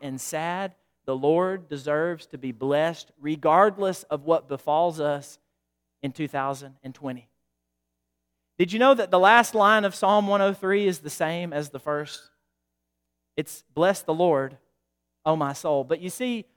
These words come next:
by the time the psalmist gets to the end, he can say that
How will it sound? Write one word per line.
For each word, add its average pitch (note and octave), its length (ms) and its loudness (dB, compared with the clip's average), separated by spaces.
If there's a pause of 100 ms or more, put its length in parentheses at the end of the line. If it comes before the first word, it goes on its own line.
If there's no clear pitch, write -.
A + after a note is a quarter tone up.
(100)
by G3+ 120 2
the G3 100 -2
time B3 300 -4
the F#3+ 80 -8
psalmist G#3+ 580 0
gets G#3 220 -2
to F#3+ 100 -12
the D#3+ 240 -6
end, C3 380 -6 (1200)
he A#3 100 -4
can G3+ 160 -8
say C4 320 -4
that A#2 380 -8